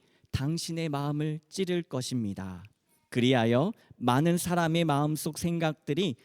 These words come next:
드러나게 될 것입니다." 시므온 할아버지는 기도하면서 기다린 구원자를 마침내 만났고 아주 중요한 말을 이 엄마인 마리아에게 또 아빠인 요셉에게 했던 것입니다.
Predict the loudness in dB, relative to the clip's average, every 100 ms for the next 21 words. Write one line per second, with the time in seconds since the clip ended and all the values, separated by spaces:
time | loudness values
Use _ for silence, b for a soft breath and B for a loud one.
0 | b b -6 -2 0 0 -4 -2 0 0
1 | -2 _ _ -8 -4 -4 -6 -8 -14 -18
2 | _ _ _ _ _ _ _ _ B B
3 | B -8 -2 2 2 0 -2 0 -2 -2
4 | -4 -4 -6 _ _ -6 0 2 2 0
5 | -2 -2 -4 -2 -2 -2 -2 -6 _ _
6 | -4 2 2 0 -4 -4 -6 -8 _ -10
7 | -8 -8 -6 -4 -2 -2 -2 -4 _ -2
8 | -2 B B B -6 -2 -2 -2 -4 -2
9 | -2 -2 -6 -10 _ -8 -6 -6 -8 -10
10 | b b _ -4 -2 -2 -8 _ 0 0
11 | -4 -2 -2 -2 -4 -4 -4 -4 -6 -8
12 | -10 -10 -12 _ -4 -4 -4 -6 -4 -2
13 | -2 2 0 0 -4 -4 -4 -6 -4 -4
14 | -6 -4 -6 -6 -6 -8 -12 -14